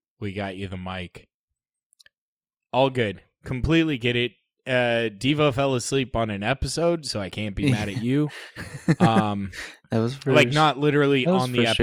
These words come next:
Speaker 1: episode he
Speaker 2: T V.
Speaker 1: fell asleep. Yeah, but still, Devo, still.
Speaker 2: I, I slept
Speaker 1: We recorded
Speaker 2: through
Speaker 1: straight
Speaker 2: an
Speaker 1: to T V
Speaker 2: episode.
Speaker 1: because
Speaker 2: Yeah.
Speaker 1: we knew you fell asleep.
Speaker 2: Well, and, and, and you and Victor,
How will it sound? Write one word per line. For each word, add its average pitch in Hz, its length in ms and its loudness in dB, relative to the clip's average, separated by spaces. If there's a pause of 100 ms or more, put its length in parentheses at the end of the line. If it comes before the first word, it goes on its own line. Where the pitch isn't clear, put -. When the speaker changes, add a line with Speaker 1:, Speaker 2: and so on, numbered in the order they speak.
(120)
Speaker 1:
episode 123 140 4
he 117 80 2
Speaker 2:
T 107 40 4
V. 101 60 -4
Speaker 1:
fell 113 180 0
asleep. 110 500 -4 (100)
Yeah, 120 260 0
but 104 220 -8
still, 151 320 -4 (280)
Devo, 92 200 -14 (220)
still. - 260 -16 (360)
Speaker 2:
I, 104 300 -4
I - 40 -2
slept - 240 0
Speaker 1:
We 160 80 6
recorded 123 480 6
Speaker 2:
through 104 80 0
Speaker 1:
straight 117 260 2
Speaker 2:
an 151 100 2
Speaker 1:
to - 0 -
T 143 220 0
V 156 180 0
Speaker 2:
episode. 151 60 -2
Speaker 1:
because 135 360 -2
Speaker 2:
Yeah. - 60 -6
Speaker 1:
we 135 240 -2
knew 156 220 0
you 156 160 -8
fell 123 300 -4
asleep. 139 680 -4
Speaker 2:
Well, 131 220 6
and, 131 280 -4
and, 135 320 -2
and 135 300 -2
you 147 220 2
and 143 160 0
Victor, 139 540 2